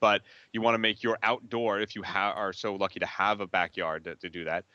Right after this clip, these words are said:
much more entertaining to bring people in so that you can actually entertain at your house and enjoy yourself there. And this is a very good sign, I think. You, even though they're saying it's only a small percentage, it's still steady. It's sort of like when people were, um,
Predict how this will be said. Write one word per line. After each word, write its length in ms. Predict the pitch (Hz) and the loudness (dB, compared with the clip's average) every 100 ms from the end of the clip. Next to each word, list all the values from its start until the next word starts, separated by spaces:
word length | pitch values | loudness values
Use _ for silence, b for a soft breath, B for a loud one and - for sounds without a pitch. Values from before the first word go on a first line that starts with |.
| b b | b b
much 300 | 110 127 - | 0 0 0
more 160 | 123 110 | 0 0
entertaining 460 | 104 - 139 135 | -2 -4 -4 -2
to 60 | 110 | -4
bring 220 | 98 107 | -4 -4
people 340 | 101 110 104 123 | -6 -8 -6 -4
in 160 | 156 | -6
so 120 | - | -4
that 180 | 98 90 | -4 -4
you 100 | 101 | -4
can 140 | 104 101 | -6 -4
actually 400 | 98 92 - 90 | -4 -4 -8 -14
entertain 340 | 90 101 92 | -12 -10 -8
at 60 | - | -8
your 100 | - | -2
house 200 | 107 - | -2 -2
and 100 | 101 | -6
enjoy 300 | 90 90 90 | -6 -4 -2
yourself 380 | 95 - 76 76 | -2 -4 -6 -6
there. 500 | 80 101 95 65 - b b b | -2 0 0 -2 -10 b b b
And 100 | 101 120 | 0 0
this 140 | 123 | 0
is 100 | 113 | -2
a 60 | 90 | 2
very 240 | 92 90 | 2 2
good 180 | 92 87 | 0 0
sign, 280 | 117 160 123 | 2 2 0
I 60 | |
think. 280 | - 73 - | -4 -10 -8
You, 180 | 92 92 | -8 -6
even 180 | 104 104 | -6 -2
though 80 | 110 | -2
they're 80 | 110 | 0
saying 220 | 120 110 | 0 0
it's 140 | 104 | 0
only 160 | 113 110 | 0 0
a 40 | |
small 280 | 101 117 104 | -2 0 0
percentage, 480 | - - 113 117 107 | 0 0 2 0 -2
it's 100 | 90 | -10
still 240 | - 104 | -4 -4
steady. 600 | - - 139 165 101 82 - b b b b - | -4 -2 0 2 -2 -8 -18 b b b b 0
It's 180 | 123 123 | 0 0
sort 220 | - 117 | 0 0
of 100 | 120 | 2
like 180 | 117 117 | 2 2
when 120 | 120 | 0
people 260 | 123 113 117 | -2 -2 2
were, 560 | 117 117 117 117 117 - | 4 4 2 2 0 2
um, 460 | 117 113 113 107 | 4 4 0 -10